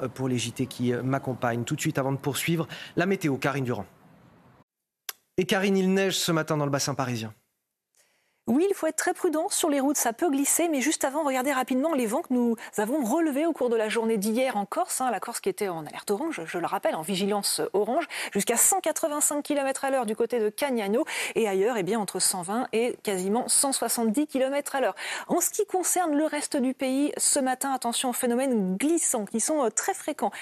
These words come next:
Speaker 2: sur le nord-ouest, jusqu'en limite, euh, de Paris. Il y a quelques flocons qui virevoltent actuellement et qui peuvent tenir au sol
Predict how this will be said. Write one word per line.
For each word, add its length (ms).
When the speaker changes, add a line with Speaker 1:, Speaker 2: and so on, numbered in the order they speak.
Speaker 2:
sur 260
le 100
nord-ouest, 380
jusqu'en 520
limite, 400
euh, 140
de 140
Paris. 340
Il 20
y 20
a 40
quelques 240
flocons 440
qui 200
virevoltent 380
actuellement 400
et 20
qui 100
peuvent 300
tenir 280
au 80
sol 240